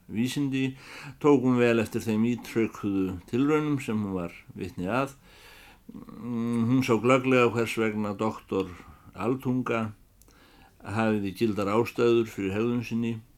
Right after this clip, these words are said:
eh, sem og allar afleiðingar og orsakir í málinu,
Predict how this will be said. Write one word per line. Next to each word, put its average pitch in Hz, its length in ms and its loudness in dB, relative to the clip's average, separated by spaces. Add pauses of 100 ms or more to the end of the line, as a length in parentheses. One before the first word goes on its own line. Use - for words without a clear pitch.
(800)
eh, 107 300 0
sem 123 480 2
og 117 360 4
allar 107 480 0
afleiðingar 123 480 0
og 107 160 0
orsakir 117 400 -4
í 120 40 -2
málinu, 123 540 0